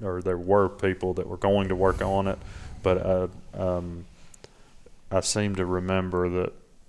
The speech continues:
did, didn't Dwayne or, or Coulter, one of them said, I thought, that they,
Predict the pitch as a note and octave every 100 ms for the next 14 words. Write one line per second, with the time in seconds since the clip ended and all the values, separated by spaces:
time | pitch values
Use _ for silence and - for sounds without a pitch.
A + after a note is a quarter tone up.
0 | - - - - - - - G#2 G2+ -
1 | F2+ G2 F#2+ F#2+ F#2+ F#2+ F#2+ F2+ F2+ -
2 | - - - - - - - G#2 F#2 F#2+
3 | F#2 F#2+ F#2 F2+ F2 - G2 F#2 F2+ F2+
4 | E2+ - F#2 F2 F2+ G2 - F#2